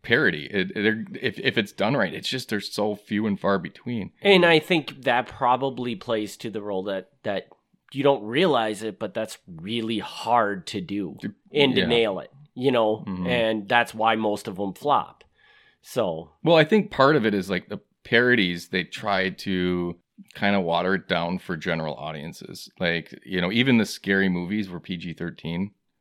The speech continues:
Speaker 1: most of 'em. I think the first one might have been R,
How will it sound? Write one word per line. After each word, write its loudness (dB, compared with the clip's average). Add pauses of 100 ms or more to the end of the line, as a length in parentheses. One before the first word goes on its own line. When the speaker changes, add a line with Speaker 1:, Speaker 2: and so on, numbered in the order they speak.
(120)
Speaker 1:
most -6
of -4
'em. -2
I 0
think -2
the -8
first -8
one 0
might 0
have -6
been -2
R, -2